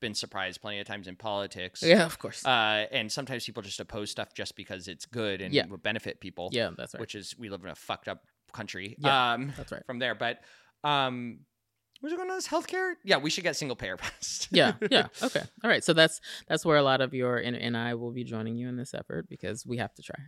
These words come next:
Speaker 1: And,
Speaker 2: Um,
Speaker 1: and
Speaker 2: so.
Speaker 1: just a little final note on that. If it doesn't pass,
Speaker 2: Mm-hmm.
Speaker 1: there has to be consequences.
Speaker 2: Tell me
Speaker 1: There
Speaker 2: what you mean by that.
Speaker 1: th-,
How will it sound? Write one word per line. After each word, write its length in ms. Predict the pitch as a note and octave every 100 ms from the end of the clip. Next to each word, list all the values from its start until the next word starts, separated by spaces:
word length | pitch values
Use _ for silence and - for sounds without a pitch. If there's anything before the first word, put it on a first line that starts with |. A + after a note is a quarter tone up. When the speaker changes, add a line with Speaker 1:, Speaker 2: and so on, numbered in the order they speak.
| -
Speaker 1:
And, 180 | F3+ F3+
Speaker 2:
Um, 320 | A#2 A#2 D3 - -
Speaker 1:
and 160 | F#3 E3+
Speaker 2:
so. 60 | - F3
Speaker 1:
just 180 | B3+ F4
a 20 |
little 280 | D#4+ G3+ - -
final 240 | E3+ D#3
note 160 | C3+ B2+
on 120 | A2
that. 180 | G2+ - - -
If 200 | G3+ G3+
it 180 | C4+ -
doesn't 360 | C3 B2+ D3
pass, 400 | - F#2+ G#2+ -
Speaker 2:
Mm-hmm. 200 | D3 D#3 C#3+ _
Speaker 1:
there 160 | C#3+ C3+
has 360 | - A#2 G#2
to 80 | -
be 100 | F#2+
consequences. 840 | - - - - - - - - - _ _ - -
Speaker 2:
Tell 160 | E3+
me 60 | E3
Speaker 1:
There 100 | D#3+
Speaker 2:
what 160 | D3 C#3+
you 80 | C3
mean 140 | B2
by 120 | A#2
that. 180 | A#2 C#3+
Speaker 1:
th-, 120 | D#3+